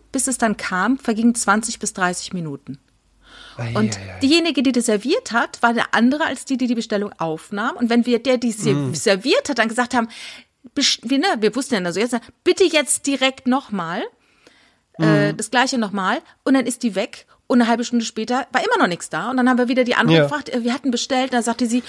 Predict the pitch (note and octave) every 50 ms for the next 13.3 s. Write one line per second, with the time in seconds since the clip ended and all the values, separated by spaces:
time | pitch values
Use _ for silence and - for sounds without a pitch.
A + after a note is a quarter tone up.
0 | - - - - - - C4 - - G#3+ A3 A3+ G3+ F3+ E3+ D#3 D#3 D#3+ - F#3+
1 | - D#3+ D3+ D3 - _ - - _ _ _ _ _ _ - - - _ - D#3+
2 | - - - D3+ D3 F3 F3+ F#3 - - D3 D3 D3 - - - B2+ A#2 A#2+ -
3 | _ - - - C3 A#2 C3+ C#3+ - - - D3 C#3+ D#3+ F#3 F3 - - C#3 C#3
4 | C#3 C3+ C3 C#3 C#3+ C#3 C3 B2+ A#2+ A#2+ B2 B2 C3 C3+ - - - - A2+ A2+
5 | A2 G#2+ G#2+ G#2+ - - _ - G2+ G2 F#2+ F#2+ G2+ - - - - _ _ _
6 | _ _ _ _ _ _ _ - B2+ B2 A#2+ A#2 - - - D3+ E3 C#3+ D3 D3+
7 | E3 E3 F3+ G3 A3 A#3 - _ _ _ _ _ _ _ _ - A#2 - C3+ B2+
8 | B2+ B2 B2 A#2+ A#2+ A#2 - - B2 A#2+ A#2+ A#2 A#2 A2+ A#2 A#2 A2+ - B2 B2
9 | A2+ A2 A#2+ A#2 A#2 B2 A#2+ B2 A#2 - B2+ A#2+ A#2+ B2 C#3 - - - - -
10 | A#2 B2+ C#3+ - - - D3+ D3 E3+ F#3+ - - - C#3 C3 B2+ B2 B2+ B2 A#2
11 | A2+ A#2+ A#2 A#2 B2 A#2 A#2 A2 A2 A#2+ C3 C3+ - - - A#2 - - B2 B2+
12 | B2 A#2+ - - C3 B2 A#2 A#2 - - - A#2 A#2 A2 - A2 A2+ G#2+ - C#3
13 | E3+ - - - - -